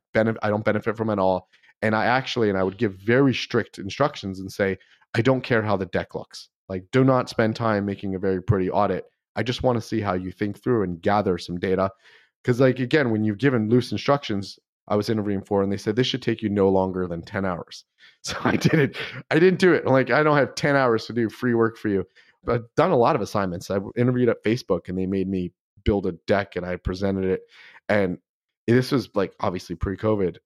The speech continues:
And everyone, when the, there's all this whole meeting, there's only one person in the room, and everyone else participating in this interview panel was on, I don't even know if they use Zoom, whatever platform they used,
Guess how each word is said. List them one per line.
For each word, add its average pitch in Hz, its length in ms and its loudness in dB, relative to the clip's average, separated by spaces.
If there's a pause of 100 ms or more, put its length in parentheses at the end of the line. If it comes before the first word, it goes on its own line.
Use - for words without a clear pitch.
And 98 160 -4
everyone, 127 520 2
when 101 180 -2
the, 95 200 -6
there's 101 160 -2
all 110 180 4
this 101 120 -2
whole 139 180 0
meeting, 113 240 0
there's 90 100 -4
only 104 180 0
one 113 260 0
person 110 360 0
in 95 100 -2
the 87 100 -2
room, 104 300 -2 (920)
and 92 100 -4
everyone 113 340 4
else 104 160 2
participating 92 760 -4
in 87 60 -4
this 85 140 -8
interview 117 320 -2
panel 87 400 -6 (340)
was 104 180 -2
on, 95 300 0 (340)
I - 80 -4
don't 120 100 2
even 98 80 2
know 92 60 0
if 92 100 -8
they 92 80 -4
use 90 200 -4
Zoom, 87 260 -2
whatever 120 320 4
platform 101 460 -2
they 87 120 -4
used, 92 420 -2